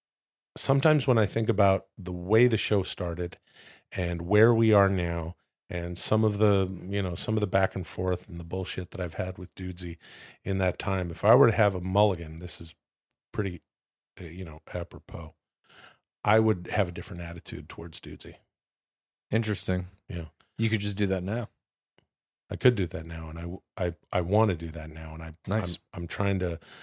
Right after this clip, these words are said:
Speaker 1: I'm trying to do that now, and I, I f-, I feel like I don't, if I can give myself a critique, which I can give myself many critiques,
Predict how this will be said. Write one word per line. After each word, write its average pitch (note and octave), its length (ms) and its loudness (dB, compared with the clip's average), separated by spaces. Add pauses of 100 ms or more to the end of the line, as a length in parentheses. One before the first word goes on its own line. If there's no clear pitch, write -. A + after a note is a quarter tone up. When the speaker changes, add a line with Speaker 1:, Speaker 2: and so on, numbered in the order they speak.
(640)
Speaker 1:
I'm F#2 80 -4
trying D3 240 6
to A#2+ 80 4
do G2+ 140 2
that F2+ 140 0
now, F2 260 -6
and F#2+ 120 0
I, G#2+ 160 4
I A2+ 120 8
f-, - 360 -2
I A#2 80 8
feel F#3 480 8
like C3+ 380 8
I G#2+ 480 6 (340)
don't, B2+ 560 4 (920)
if A2 140 4
I D#3+ 100 10
can E3 200 4
give C3+ 160 8
myself A#2+ 440 6
a G#2+ 80 -2
critique, - 640 0 (100)
which F#2 180 -10
I G2 140 0
can G2 220 -4
give G2+ 140 0
myself G2 460 0
many A#2+ 240 6
critiques, - 640 0